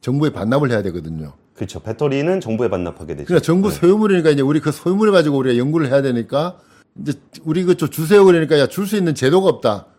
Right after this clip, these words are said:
Speaker 1: 그라고 해서 이제 우리가 규제 샌드박스 신청을 해서 그 서울시와 뭐 경기도 여러 지자체의 도움을 받아서 저희들이 하긴 했습니다.
Speaker 2: 그러니까
Speaker 1: 그거는
Speaker 2: 이거를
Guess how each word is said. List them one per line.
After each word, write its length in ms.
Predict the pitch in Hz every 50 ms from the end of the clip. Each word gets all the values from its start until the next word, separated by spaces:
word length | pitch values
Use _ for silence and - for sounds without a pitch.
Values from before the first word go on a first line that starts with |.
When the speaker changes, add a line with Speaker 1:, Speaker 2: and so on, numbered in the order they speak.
| _ _ - _ _
Speaker 1:
그라고 400 | - 131 139 156 170 175 190 175
해서 320 | 165 160 143 175 196 190
이제 100 | 165 151
우리가 240 | 139 127 131 127 120
규제 200 | - 117 123 131
샌드박스 480 | - 156 156 160 160 151 143 113 123
신청을 520 | 117 - 135 135 127 131 131 123 117 113 110
해서 440 | 110 104 117 147 175 196 196 196 _ _ _ _ - - _
그 680 | _ 113 110 107 107 110 110 110 107 110 113 92 82 73 - _ _ _
서울시와 960 | - - - 143 147 151 151 143 - - 135 131 123 127 135 139 139 131 123 - -
뭐 260 | 120 117 110 101 104 _
경기도 420 | - 120 120 123 139 139 139 127
여러 220 | 117 113 123 123 120
지자체의 440 | - - 131 139 139 - 143 127
도움을 260 | - 104 104 123 127 113
받아서 260 | 120 120 120 110 - 107
저희들이 380 | 110 113 110 107 101 101 98 92 - _ _ _ _ _
하긴 260 | _ - 117 120 113
했습니다. 580 | 117 113 - - 123 110 98 85 87 85 82 - _ _ _ _
Speaker 2:
그러니까 240 | - 127 120 123 143
Speaker 1:
그거는 220 | 175 190 190 190
Speaker 2:
이거를 320 | 180 165 151 135 127 -